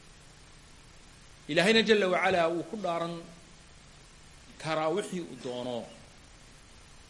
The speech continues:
ee makhluuqaadkiisa ah. Ilaahay Jalla wa Ala, ayuha al-ikhwa wal-akhawaat, laakiin inooma banneen inagu haddaynu dad nahay inaynu ku dhaaranno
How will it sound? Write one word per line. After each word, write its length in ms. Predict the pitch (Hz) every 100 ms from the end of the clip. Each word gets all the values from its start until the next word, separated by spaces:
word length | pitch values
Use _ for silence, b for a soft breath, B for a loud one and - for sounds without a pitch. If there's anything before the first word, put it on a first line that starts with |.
| - - - -
ee 40 | 123
makhluuqaadkiisa 800 | 127 135 139 147 - 127 - -
ah. 160 | - - - - - - - - - - - - - - - - - - - - - - - - - - - - - - - - 160
Ilaahay 280 | 190 240
Jalla 260 | 220 247 226
wa 80 | 196
Ala, 180 | 220 214
ayuha 240 | 220 202
al-ikhwa 320 | 190 220 190 180
wal-akhawaat, 500 | 170 185 202 196 185
laakiin 480 | 180 175 - 214 -
inooma 380 | 190 180 180 208
banneen 500 | 170 175 180 208 208
inagu 360 | 180 190 196 175
haddaynu 540 | 156 156 190 190 170 147
dad 160 | 202 190
nahay 380 | 170 139 156 160
inaynu 280 | 196 180 156
ku 140 | - 240
dhaaranno 500 | 220 208 208 240 262